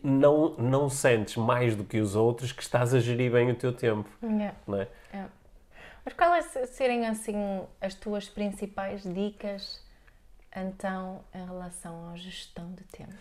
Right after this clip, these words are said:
Speaker 1: Olha, eu acho que, eh, eh, a principal é quase um clichê, mas é, eh, define as tuas prioridades
Speaker 2: Yeah.
Speaker 1: e as tuas intenções.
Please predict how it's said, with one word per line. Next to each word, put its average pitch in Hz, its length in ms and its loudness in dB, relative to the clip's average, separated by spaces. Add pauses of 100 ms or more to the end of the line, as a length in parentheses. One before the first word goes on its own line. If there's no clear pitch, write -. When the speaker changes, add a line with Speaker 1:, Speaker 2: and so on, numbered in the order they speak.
(460)
Speaker 1:
Olha, 101 200 4
eu 139 120 2
acho 143 140 0
que, - 60 -16 (100)
eh, 113 680 2
eh, - 40 -4
a 104 40 0
principal 117 640 2
é 113 60 2
quase 107 260 0
um 110 120 0
clichê, 101 440 -4
mas 87 220 -6
é, 92 60 -4
eh, 92 580 -2
define 107 440 -2
as 101 100 -2
tuas 98 500 -2
prioridades 101 680 0
Speaker 2:
Yeah. 107 40 0
Speaker 1:
e - 40 0
as 104 80 -6
tuas 104 220 -4
intenções. 92 640 -4